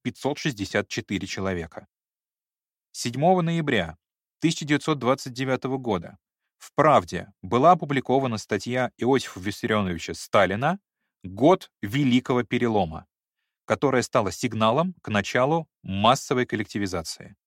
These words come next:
Под ее влиянием ноябрьский пленум Ц К В К П Б двадцать девятого года принял резолюцию об итогах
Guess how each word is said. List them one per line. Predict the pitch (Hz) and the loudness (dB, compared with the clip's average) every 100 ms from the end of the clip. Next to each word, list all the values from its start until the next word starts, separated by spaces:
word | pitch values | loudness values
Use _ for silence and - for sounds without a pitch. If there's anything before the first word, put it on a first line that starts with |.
| _ _ _ _ _ _ _ _ | _ _ _ _ _ _ _ _
Под | - 113 | -4 0
ее | 147 185 | 2 2
влиянием | 165 156 135 92 82 - | 2 2 2 0 -6 -12
ноябрьский | - 107 131 165 147 - | -6 -2 0 -2 -4 -8
пленум | - 135 117 87 80 | -4 -2 -2 -4 -8
Ц | - | 0
К | 143 | 2
В | 156 | 2
К | 139 | 0
П | 127 120 | -4 -2
Б | 110 | -2
двадцать | 87 110 - - | 0 -2 -4 -6
девятого | 120 120 123 123 | -2 -2 -2 -4
года | 117 98 80 - _ _ _ _ _ _ | -2 -4 -4 -12 _ _ _ _ _ _
принял | - 175 196 156 | 0 2 4 2
резолюцию | 143 156 160 113 - - 101 101 _ | 2 2 2 0 -4 -8 -8 -10 _
об | 117 120 | 0 2
итогах | 156 120 92 98 - _ | 0 2 0 0 -8 _